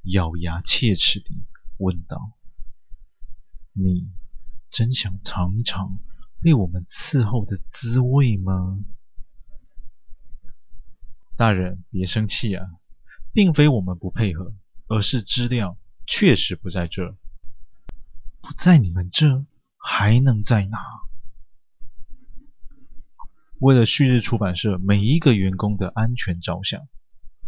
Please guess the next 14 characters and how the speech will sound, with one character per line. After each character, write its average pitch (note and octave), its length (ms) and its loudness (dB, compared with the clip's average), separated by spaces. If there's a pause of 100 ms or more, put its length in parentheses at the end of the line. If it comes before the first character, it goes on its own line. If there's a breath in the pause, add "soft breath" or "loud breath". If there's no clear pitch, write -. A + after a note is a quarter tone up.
(320)
所 B2 320 6
有 A2+ 160 6
的 F2+ 100 0
搜 G2+ 240 2
证 G2 200 0
资 F#2 180 -6
料 F2+ 240 0 (280)
已 G#2+ 160 2
经 D3 200 2
分 C#3+ 240 6
批 C3+ 320 0 (320)
存 F#2 280 -2
放 G2+ 220 0
在 F#2+ 240 0